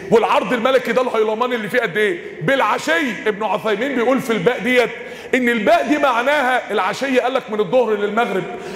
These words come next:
قال لك استمر عرض الخيول من الظهر للمغرب. يعني قال لك كمية الخيول، ابن كثير بيقول عشرين ألف فرس، يعني كمية الخيول آلاف الخيول، طول من الظهر للمغرب والعرض شا-، العرض الملكي شغال.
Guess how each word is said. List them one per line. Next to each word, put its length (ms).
قال 160
لك 180
استمر 680
عرض 380
الخيول 500
من 220
الظهر 320
للمغرب. 500
يعني 320
قال 260
لك 140
كمية 600
الخيول، 360
ابن 180
كثير 340
بيقول 300
عشرين 480
ألف 180
فرس، 320
يعني 320
كمية 440
الخيول 480
آلاف 460
الخيول، 580
طول 400
من 280
الظهر 440
للمغرب 600
والعرض 400
شا-، 180
العرض 340
الملكي 380
شغال. 400